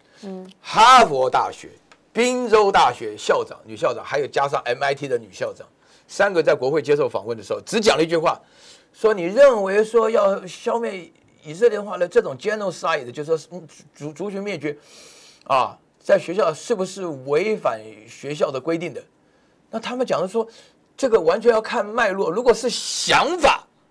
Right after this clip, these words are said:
Speaker 2: 那就不是违反；如果做行动，那就是违反。这个情况一样，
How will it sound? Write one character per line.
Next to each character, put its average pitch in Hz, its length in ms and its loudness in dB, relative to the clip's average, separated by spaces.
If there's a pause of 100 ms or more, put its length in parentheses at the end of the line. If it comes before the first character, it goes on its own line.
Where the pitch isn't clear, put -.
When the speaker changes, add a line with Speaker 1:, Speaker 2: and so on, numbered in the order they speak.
(140)
Speaker 2:
那 165 200 4
就 156 120 -2
不 139 160 -6
是 147 140 -10
违 117 180 -4
反； 123 160 -2
如 180 60 0
果 240 100 6
做 233 400 4
行 160 380 -6
动， 285 240 6
那 170 100 6
就 160 120 2
是 143 80 -6
违 123 240 -6
反。 139 120 0 (280)
这 330 100 -4
个 285 60 -2
情 247 120 -4
况 269 120 4
一 220 40 -2
样， 226 160 -2